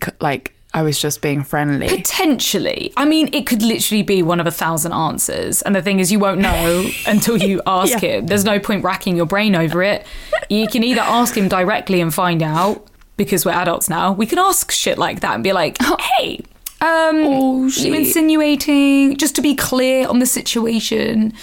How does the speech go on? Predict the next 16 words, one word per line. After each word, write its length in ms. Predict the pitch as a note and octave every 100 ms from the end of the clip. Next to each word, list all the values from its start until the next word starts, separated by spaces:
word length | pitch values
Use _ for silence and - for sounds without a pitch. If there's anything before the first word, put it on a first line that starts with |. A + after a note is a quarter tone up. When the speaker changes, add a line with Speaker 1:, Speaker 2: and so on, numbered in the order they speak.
| - - - - -
Speaker 2:
Um, 480 | A3 A3 G#3+ A3 A3
or 140 | - D4
just, 260 | E4+ -
Speaker 1:
Yeah. 160 | - -
Speaker 2:
or 60 | -
just 160 | G4
say 120 | F#4+
what 140 | F#4 E4+
you 160 | A4+
want. 320 | F#4+ F3+ E3+ A#3
Be 80 |
like, 340 | C#4 C4+ C4 - - - - -
"Yeah, 220 | G#4 A4+
me 180 | G3+ B3
too. 320 | C4+ F#4 G3+
Uh, 220 | - A#2+